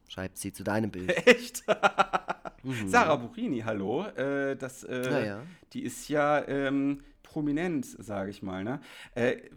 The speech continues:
Speaker 2: man muss, äh, vielleicht schon mal erstes, äh, erste, ähm, erste, äh, erstes Zwischenfazit. Also bei mir performt der Comic überhaupt <laughs> gar nicht.
Speaker 1: Ja, ja, das hat, das hatte ich mir schon gedacht. Bei mir performt er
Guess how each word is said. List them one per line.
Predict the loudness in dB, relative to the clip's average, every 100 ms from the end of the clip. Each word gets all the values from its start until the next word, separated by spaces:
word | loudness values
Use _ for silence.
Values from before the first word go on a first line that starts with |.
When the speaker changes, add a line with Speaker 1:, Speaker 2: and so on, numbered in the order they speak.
| -20 -8
Speaker 2:
man | -2 0
muss, | 0 -2
äh, | -6 -4 -6
vielleicht | -6 -6 -6 -2
schon | 0
mal | 2
erstes, | 2 0 -4 -8 -2
äh, | 0 0
erste, | -2 -4 -2 0 2 0 0
ähm, | -2 0 0 0 0 -2 -2 -2 -4 -8 -20 _ -20 -20 -20 _ -4
erste, | 0 0 -4 -8 -2 0 2 2 2 0 -4 -8
äh, | -6 -4
erstes | -6 -8 -10 -6
Zwischenfazit. | -6 -6 0 2 2 -2 -6 -6 -12 -20 -20 -8
Also | -6 -2
bei | 0
mir | 2 2 2 -2 -16 -8
performt | -6 0 0 0
der | -6
Comic | -2 -2 -2
überhaupt | -4 -2 -2 -6 -10
<laughs> | -6 2
gar | 2 4
nicht. | 2 2 -2 -4 -12 -14 -18 _ -20 -20 -20 -20 -8 2
Speaker 1:
Ja, | 4 6 4 0
ja, | 0 2 2 -2
das | -4 -6
hat, | -6
das | -6 -6
hatte | -4 -4
ich |
mir | -4
schon | -4 -6
gedacht. | -4 -2 -2 -2 -6 -8 -6
Bei | 0 4
mir | 4
performt | 2 -4 0 0 0 0
er | 2 4